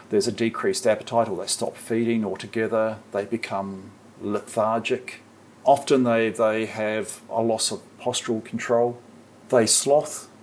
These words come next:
more frequently or irregularly, and,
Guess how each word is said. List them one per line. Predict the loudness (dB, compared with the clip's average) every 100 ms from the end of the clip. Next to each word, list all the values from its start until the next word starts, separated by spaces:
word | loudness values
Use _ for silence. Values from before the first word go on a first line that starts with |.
| -4
more | 0 0
frequently | 0 0 0 -2 -2 0 -2 -8 -20 -20 -6
or | 0 2 0 -2
irregularly, | -2 0 0 0 0 0 -2 -16 -20 -20 -20 -4
and, | 0 2 2 0 -2 -2